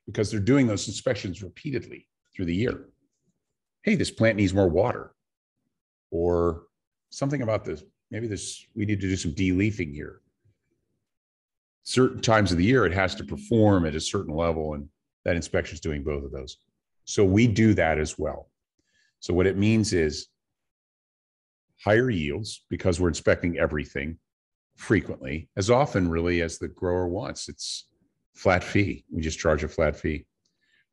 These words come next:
Um, as many plants as they want. And over the course of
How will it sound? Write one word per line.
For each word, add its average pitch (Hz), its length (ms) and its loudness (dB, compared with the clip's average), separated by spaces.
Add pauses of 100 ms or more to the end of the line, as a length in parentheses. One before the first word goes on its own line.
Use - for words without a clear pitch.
(180)
Um, 78 400 0 (340)
as 90 140 -2
many 107 460 2 (320)
plants 78 300 -6
as - 100 -10
they 78 100 -2
want. 71 360 -6 (1600)
And 82 300 0
over 80 140 -2
the 78 60 -2
course 90 360 -4
of 76 380 -8